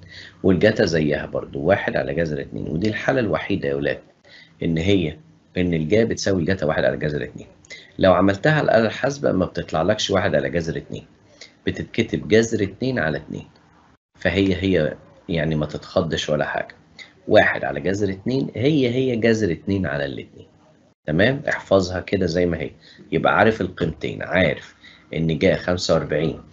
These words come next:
معناها واحد على جذر اتنين، وعارف في نفس الوقت إن جا خمسة وأربعين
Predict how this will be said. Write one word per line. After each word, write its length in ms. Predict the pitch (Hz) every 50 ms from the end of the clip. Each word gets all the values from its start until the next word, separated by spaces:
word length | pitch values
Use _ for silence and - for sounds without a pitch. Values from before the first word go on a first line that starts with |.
| - - - - - 85
معناها 340 | 82 73 85 90 95 95 95
واحد 320 | 87 87 80 - - -
على 160 | 65 71 71
جذر 300 | 71 85 95 95 92 85
اتنين، 340 | 85 - - 120 139 139 - -
وعارف 500 | 95 101 90 92 120 143 147 123 110 -
في 100 | - 101
نفس 280 | 98 107 104 - -
الوقت 320 | 95 85 69 64 - - -
إن 200 | 82 82 82 76
جا 100 | 87 98
خمسة 340 | - - 104 107 104 - 107
وأربعين 340 | 107 104 110 107 120 147